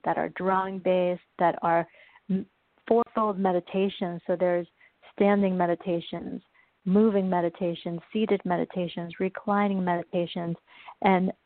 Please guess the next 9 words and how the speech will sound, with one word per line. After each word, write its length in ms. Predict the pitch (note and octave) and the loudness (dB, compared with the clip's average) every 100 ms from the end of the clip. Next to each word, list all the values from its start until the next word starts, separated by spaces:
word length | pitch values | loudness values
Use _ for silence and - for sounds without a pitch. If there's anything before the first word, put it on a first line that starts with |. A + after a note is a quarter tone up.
| _ | _
many 480 | G3 G3+ A3 B3 B3 | 2 4 4 4 2
different 380 | G#3+ G3+ F#3 F3+ | -2 -2 -4 -6
practices 720 | - G#3 G#3+ F#3 - F#3+ F3+ - - | -6 -4 -4 -6 -4 -4 -4 -8 -6
to 180 | G3 F#3 | -2 -2
wake 380 | F3 G3+ G#3+ G3 | 0 0 0 2
up 280 | F#3 F3+ - _ _ - | 2 2 -6 _ _ -6
the 160 | F3+ - | -6 0
energy 380 | F#3+ F#3+ F#3 F#3 | 2 2 2 0
body 460 | E3 D#3 E3 E3+ | 2 0 0 -4